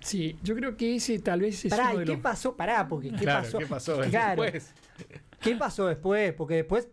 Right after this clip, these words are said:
Speaker 2: se, lo primero de haber tenido un, un intercambio de vista.
Speaker 1: <laughs>
Speaker 2: Se deben haber mirado de
Speaker 1: No,
Speaker 2: alguna
Speaker 1: no,
Speaker 2: manera en
Speaker 1: no.
Speaker 2: particular.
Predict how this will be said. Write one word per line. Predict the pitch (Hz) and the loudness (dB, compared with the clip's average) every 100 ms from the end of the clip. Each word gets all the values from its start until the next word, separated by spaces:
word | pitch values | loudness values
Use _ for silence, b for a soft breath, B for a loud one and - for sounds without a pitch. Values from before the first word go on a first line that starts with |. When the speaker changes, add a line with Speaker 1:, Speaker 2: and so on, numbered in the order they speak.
| _ | _
Speaker 2:
se, | - - 160 - - | -10 0 0 0 -2
lo | 156 | 0
primero | 151 185 311 269 | 2 2 4 4
de | |
haber | 175 170 160 | 2 -2 -4
tenido | 156 160 180 175 | -6 -2 0 2
un, | 151 143 143 147 | 2 0 -2 -2
un | 170 | 0
intercambio | 180 165 170 160 | 2 2 2 2
de | 165 | 2
vista. | 160 135 - | 0 -4 -4
Speaker 1:
<laughs> | 160 170 | -4 -4
Speaker 2:
Se | - 160 | 0 0
deben | 208 | 2
haber | 190 180 | 0 0
mirado | 170 180 180 208 208 | 0 2 4 4 2
de | |
Speaker 1:
No, | 190 | 2
Speaker 2:
alguna | 147 180 | 0 0
Speaker 1:
no, | |
Speaker 2:
manera | 175 175 185 | -2 0 0
en | |
Speaker 1:
no. | 180 | 0
Speaker 2:
particular. | 165 165 180 180 180 185 202 | 0 0 0 2 2 2 -2